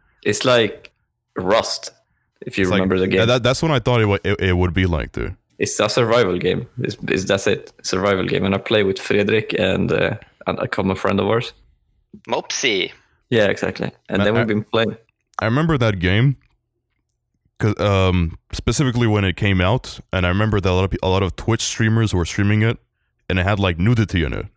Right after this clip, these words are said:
Speaker 1: Yeah, it does. All of these games have nudity.
Speaker 3: Yeah.
Speaker 1: But you can turn it off, which I did. It's kinda annoying.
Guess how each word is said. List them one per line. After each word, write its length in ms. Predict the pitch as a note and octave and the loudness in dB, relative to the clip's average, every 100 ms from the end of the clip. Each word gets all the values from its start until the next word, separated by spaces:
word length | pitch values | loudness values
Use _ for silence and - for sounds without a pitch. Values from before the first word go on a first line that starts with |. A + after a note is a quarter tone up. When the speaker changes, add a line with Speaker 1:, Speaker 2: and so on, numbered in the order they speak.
| _ _ _ _ _ - | _ _ _ _ _ 0
Speaker 1:
Yeah, 200 | A#2 G#2+ | 4 4
it 100 | F#2+ | 4
does. 280 | F#2+ F#2+ - | 0 0 -8
All 200 | - E3 | -2 2
of 80 | D3 | 2
these 120 | G#2+ | 2
games 200 | - G2 - | 0 -2 0
have 120 | F#2+ | 0
nudity. 380 | F#2+ F#2+ - F#2+ | 0 -2 -2 0
Speaker 3:
Yeah. 180 | F#2+ F2+ - _ _ _ _ - | 0 -2 -12 _ _ _ _ -4
Speaker 1:
But 100 | G#2+ | 0
you 60 | |
can 100 | B2 | 0
turn 220 | B2 C3 | 0 2
it 80 | A#2 | 4
off, 220 | A2+ F2+ G#2 | 2 0 -4
which 120 | G#2+ | 0
I 100 | G#2 | 0
did. 240 | - - - _ - | 0 -6 -10 _ -12
It's 100 | - | -2
kinda 180 | A#2+ G#2 | 0 2
annoying. 320 | G2+ G2 G2 | 0 0 -4